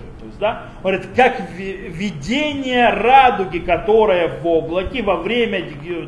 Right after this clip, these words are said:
дождливого дня, так видение сияния вокруг ви-, видения, э, подо-, то есть ви-, видение, то есть, э, силуэта при-, э, э,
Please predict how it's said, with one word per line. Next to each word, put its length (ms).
дождливого 560
дня, 400
так 420
видение 720
сияния 1080
вокруг 480
ви-, 380
видения, 960
э, 420
подо-, 540
то 40
есть 160
ви-, 160
видение, 540
то 80
есть, 180
э, 200
силуэта 580
при-, 200
э, 960
э, 260